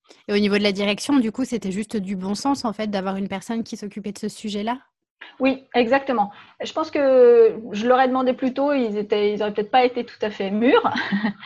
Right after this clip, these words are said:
Speaker 1: Mm.
Speaker 2: entre guillemets. Euh, mais, mais c'est devenu, c'est devenu une évidence parce qu'on a passé une phase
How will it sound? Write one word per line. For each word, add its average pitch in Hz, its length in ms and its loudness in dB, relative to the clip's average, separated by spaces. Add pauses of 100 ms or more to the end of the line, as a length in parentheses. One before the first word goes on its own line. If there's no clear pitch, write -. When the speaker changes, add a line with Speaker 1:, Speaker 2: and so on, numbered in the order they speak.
Speaker 1:
Mm. 226 240 -8
Speaker 2:
entre 233 240 0
guillemets. 233 520 -2 (360)
Euh, 214 1200 4 (100)
mais, 240 320 6
mais 247 140 6
c'est 269 160 0
devenu, 262 540 4
c'est 262 160 -2
devenu 247 420 4
une 240 100 2
évidence 262 420 2
parce 214 160 -4
qu'on 214 180 -6
a 214 100 4
passé 233 280 0
une 226 100 -6
phase 269 420 2